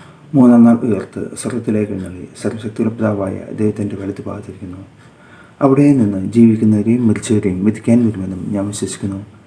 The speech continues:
പരിശുദ്ധാത്മാവിലും ഞാൻ വിശ്വസിക്കുന്നു. വിശുദ്ധ കത്തോലിക്ക സഭയിലും പുണ്യന്മാരുടെ ഐക്യത്തിലും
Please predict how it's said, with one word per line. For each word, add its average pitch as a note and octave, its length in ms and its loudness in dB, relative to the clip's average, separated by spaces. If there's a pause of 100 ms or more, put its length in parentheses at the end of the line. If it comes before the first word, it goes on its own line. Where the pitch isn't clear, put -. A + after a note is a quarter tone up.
(480)
പരിശുദ്ധാത്മാവിലും G#2+ 680 0
ഞാൻ G2+ 100 -2
വിശ്വസിക്കുന്നു. G#2+ 460 -6 (220)
വിശുദ്ധ A#2 320 0
കത്തോലിക്ക G#2 460 2
സഭയിലും G2+ 400 -2
പുണ്യന്മാരുടെ G#2+ 540 0
ഐക്യത്തിലും F2+ 380 -6